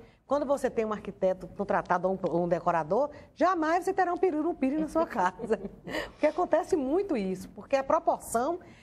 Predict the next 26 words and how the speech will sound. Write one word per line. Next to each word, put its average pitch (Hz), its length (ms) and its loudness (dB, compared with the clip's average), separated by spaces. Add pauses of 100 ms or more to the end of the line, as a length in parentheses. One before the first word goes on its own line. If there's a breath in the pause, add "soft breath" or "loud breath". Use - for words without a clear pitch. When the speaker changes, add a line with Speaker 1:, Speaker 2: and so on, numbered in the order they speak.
Speaker 1:
é 233 80 2
a 226 80 2
coisa 262 280 2
mais 294 260 0
importante 294 500 0
que 359 120 0
tem 294 280 0
dentro 277 320 0
de 311 100 -2
uma 349 260 -2
visão 254 400 0
harmoniosa. 247 760 0 (180)
Speaker 2:
Uhum. 143 360 -10 (460 loud breath)
Agora, 240 260 2 (120)
é, 214 560 0
decorar 160 1000 0 (260 loud breath)
é 180 120 2
mais 208 420 0
do - 100 -6
que - 120 0
a 151 60 2
colocação 131 760 -4
de 117 140 -12
peças, 143 580 -2
é 151 80 0
também 156 480 -2